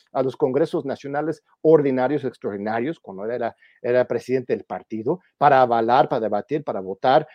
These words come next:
Incluso en un congreso nacional extraordinario se le echó a, a, atrás,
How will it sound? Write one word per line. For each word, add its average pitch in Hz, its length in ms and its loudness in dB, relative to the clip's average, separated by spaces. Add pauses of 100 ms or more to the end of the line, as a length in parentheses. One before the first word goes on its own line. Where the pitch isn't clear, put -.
(140)
Incluso 143 840 4
en 110 180 -6
un 156 220 -6
congreso 135 320 -4
nacional 143 240 -6
extraordinario 147 480 -2
se 135 140 -8
le 117 100 0
echó 180 380 0 (100)
a, 110 120 -2
a, 110 580 -4
atrás, 302 440 -2